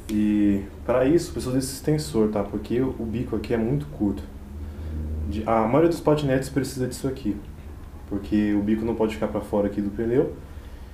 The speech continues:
Então, pra encher você precisa desse extensor. Esse pneu aqui precisa de quarenta e cinco a cinquenta libras, né? É, com certeza eu não vou conseguir calibrar aqui com a pressão ideal. Eu vou só colocar aqui pra funcionar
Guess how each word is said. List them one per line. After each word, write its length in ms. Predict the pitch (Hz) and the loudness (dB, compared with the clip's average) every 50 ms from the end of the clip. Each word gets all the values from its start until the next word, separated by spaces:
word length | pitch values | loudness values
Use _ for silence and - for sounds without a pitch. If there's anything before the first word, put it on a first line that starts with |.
| - - - 139 | -16 -12 -8 -8
Então, 340 | 139 139 - 127 123 131 | -6 -2 0 0 0 0
pra 200 | - - 127 120 | 0 0 2 2
encher 240 | 120 - - 117 113 | 2 0 -2 -2 -2
você 120 | 110 - - | -2 -4 -6
precisa 360 | - 117 110 - 120 117 110 | -6 -6 -6 -4 -2 -2 0
desse 400 | 107 110 110 107 - - 139 143 - - - - - - - - - - - - - - | 2 2 0 0 -2 -6 -8 -8 -8 -12 -12 -14 -14 -12 -12 -14 -14 -14 -14 -14 -12 -10
extensor. 640 | - - - - 131 135 131 - - - 101 98 - | -10 -10 -6 -4 -4 -4 -4 -4 -4 -4 -2 2 4
Esse 200 | 127 139 - - | 4 2 4 4
pneu 200 | 180 165 160 160 | 4 6 8 8
aqui 200 | 147 151 151 147 | 6 6 4 2
precisa 360 | 151 147 147 - 139 147 147 | 4 4 4 4 4 4 4
de 440 | 143 131 139 143 165 180 175 - - | 4 4 4 6 6 4 4 0 -2
quarenta 360 | - - 127 123 139 143 139 139 | 0 2 2 4 4 4 2 2
e 60 | 135 | 0
cinco 400 | - - 143 151 156 151 139 139 | 0 2 2 2 4 4 6 8
a 160 | 135 143 151 | 8 8 6
cinquenta 520 | 147 - - 156 147 - 143 143 143 147 160 | 4 2 0 0 2 4 4 4 6 6 4
libras, 420 | 151 127 113 117 107 107 107 104 104 | 4 4 2 2 2 2 2 4 4
né? 160 | 104 107 107 - - - - - - - - - - - - - - - | 2 0 0 -2 -8 -10 -10 -10 -10 -12 -14 -14 -14 -14 -14 -12 -8 -6
É, 120 | 107 98 | -6 -4
com 160 | 98 - 131 117 | -2 0 0 2
certeza 320 | - 139 117 120 123 120 | 4 4 4 4 4 4
eu 40 | 123 | 4
não 80 | 127 | 4
vou 140 | 120 120 120 | 4 2 2
conseguir 400 | - - 127 - - 123 120 117 | 2 2 2 2 2 2 0 0
calibrar 500 | 113 - 127 120 127 120 107 117 110 113 | 2 2 2 4 4 4 4 6 8 8
aqui 320 | 117 110 - - 123 143 156 - - - - - - - - - - - - - - - | 6 4 2 0 -2 -2 -2 -2 -4 -10 -14 -14 -14 -14 -14 -14 -14 -14 -14 -14 -14 -4
com 180 | - - 123 123 | 2 4 4 6
a 240 | 131 123 120 113 113 | 6 4 4 4 2
pressão 400 | 110 - 113 104 104 117 117 117 | 4 2 2 4 4 4 4 4
ideal. 460 | 113 110 110 107 107 110 - - - - - - - - - | 6 8 8 8 8 8 4 2 -2 -6 -10 -12 -12 -6 -4
Eu 100 | 107 101 | -2 0
vou 100 | 107 104 | 0 0
só 140 | - - 123 | 2 2 2
colocar 380 | - - 123 120 117 117 117 | 2 4 4 4 6 6 4
aqui 120 | 110 - - | 4 2 -2
pra 320 | - - 117 117 135 143 | -2 0 2 2 2 2
funcionar 720 | 143 - - 120 117 - - 113 107 107 107 120 143 | 0 -2 -4 -6 -4 0 0 2 2 2 2 2 2